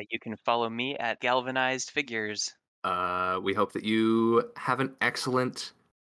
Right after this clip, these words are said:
Speaker 2: whatever time of day it is.
Speaker 1: Yes, and congratulations on all of your pre-orders <laughs> from Hasbro Pulse that they forced you into.
Speaker 2: We're glad that you also made it through and are poor,
Speaker 1: Yep.
Speaker 2: like us.
Speaker 1: Yes.
Speaker 2: All right, goodbye, everybody.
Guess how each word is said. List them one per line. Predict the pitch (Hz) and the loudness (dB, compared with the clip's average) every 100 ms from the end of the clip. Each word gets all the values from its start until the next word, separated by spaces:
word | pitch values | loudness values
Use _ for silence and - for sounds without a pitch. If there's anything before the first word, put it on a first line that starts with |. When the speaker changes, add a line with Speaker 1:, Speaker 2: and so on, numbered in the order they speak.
| _ | _
Speaker 2:
whatever | 123 127 135 | 4 6 6
time | 135 135 139 | 6 4 4
of | 123 | 6
day | 131 | 6
it | 147 | 6
is. | 92 87 - _ _ _ _ | 2 -2 -10 _ _ _ _
Speaker 1:
Yes, | 123 147 - - - | 0 0 0 -6 -6
and | 117 110 - _ | -6 -4 -8 _
congratulations | - 123 123 131 135 135 135 120 107 | -6 0 2 2 2 0 2 0 -2
on | 107 | -2
all | - 113 117 | 0 0 0
of | 113 | -2
your | 117 120 117 - | -2 0 0 -2
pre-orders | - 135 113 110 110 | 0 2 2 2 0
<laughs> | - | 0
from | 113 - | -4 -6
Hasbro | 143 123 123 135 | -8 -8 -6 -6
Pulse | - - 131 - | 0 2 2 0
that | 135 117 | -8 -8
they | 120 | -8
forced | 113 117 113 - | -8 -2 -2 -2
you | 113 | -6
into. | 113 - 131 135 - _ | -6 -6 -4 -4 -8 _
Speaker 2:
We're | - | -2
glad | 101 123 120 117 | 2 4 4 2
that | 110 | 2
you | 110 107 | 2 2
also | 113 107 117 | 2 4 2
made | 104 101 98 | 4 2 2
it | 95 | -2
through | - 95 92 92 90 _ _ _ | 0 2 4 2 -2 _ _ _
and | 90 90 | -4 0
are | 87 | 0
poor, | - - - - _ - | -2 -2 -4 -4 _ 0
Speaker 1:
Yep. | 113 - | 0 2
Speaker 2:
like | 104 95 - | -2 -2 -4
us. | - - - _ | -8 -8 -20 _
Speaker 1:
Yes. | 110 95 - - | -8 -4 -4 4
Speaker 2:
All | 165 | 4
right, | 180 | 6
goodbye, | 190 147 156 185 | 4 6 8 8
everybody. | 185 180 180 185 190 | 6 4 2 4 2